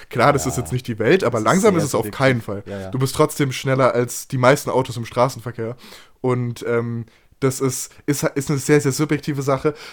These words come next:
Speaker 1: Aber ich muss sagen, dass bei einer sechshunderter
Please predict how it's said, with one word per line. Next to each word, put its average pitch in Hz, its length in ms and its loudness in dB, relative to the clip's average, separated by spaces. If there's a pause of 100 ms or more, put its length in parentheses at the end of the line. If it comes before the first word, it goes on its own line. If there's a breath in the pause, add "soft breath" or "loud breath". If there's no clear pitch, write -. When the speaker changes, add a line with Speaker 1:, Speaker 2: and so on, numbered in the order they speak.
(120)
Speaker 1:
Aber 139 320 4
ich - 220 -6
muss 175 260 2
sagen, 156 300 0
dass 135 180 -4
bei 135 100 -2
einer 127 160 -2
sechshunderter 147 1120 -2